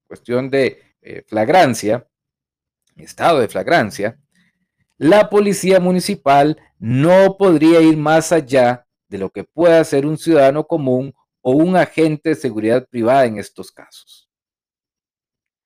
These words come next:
La Sala Constitucional, en resolución dos mil dos guion cero seis veintidós, de las once horas con doce minutos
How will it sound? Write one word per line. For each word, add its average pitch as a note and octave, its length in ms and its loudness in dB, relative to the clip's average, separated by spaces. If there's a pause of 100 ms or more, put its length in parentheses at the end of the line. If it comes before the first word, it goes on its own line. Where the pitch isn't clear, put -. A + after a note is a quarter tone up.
(300)
La - 140 -20
Sala G3 300 -2
Constitucional, C#3 880 -6
en D3 140 -14
resolución G#2+ 800 -8
dos F#2 260 -12
mil A2+ 240 -8
dos - 480 -4 (300)
guion A#2 480 -6
cero E2 320 -18
seis - 760 -8 (760)
veintidós, A#2 1080 -8 (1200)
de E2+ 80 -18
las E2 220 -12
once C#3+ 380 -4
horas A#2 380 -2
con E2+ 220 -14
doce A2+ 260 -4
minutos B2 640 -10